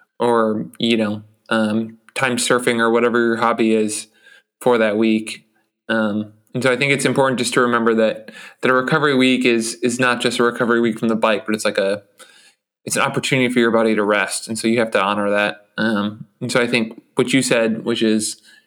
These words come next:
you know, just really being kind of smart and trying to maintain a balance, you know, throughout you know,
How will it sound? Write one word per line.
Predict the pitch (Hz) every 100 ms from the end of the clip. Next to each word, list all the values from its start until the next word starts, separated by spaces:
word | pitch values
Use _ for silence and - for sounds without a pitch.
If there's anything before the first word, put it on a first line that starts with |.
| _ -
you |
know, | 117 113
just | 123 - - 127
really | 147 139
being | 123 127 123
kind | 131
of | 117
smart | - 117 117 - 120
and | 117 110 -
trying | - 123
to | 120
maintain | 117 117 113
a |
balance, | 107 107 107 107 - - - - - - -
you | 127
know, | 113
throughout | 110 127 117 110 107 - _ _ - - - _ _ _ _ -
you | 117 120
know, | 107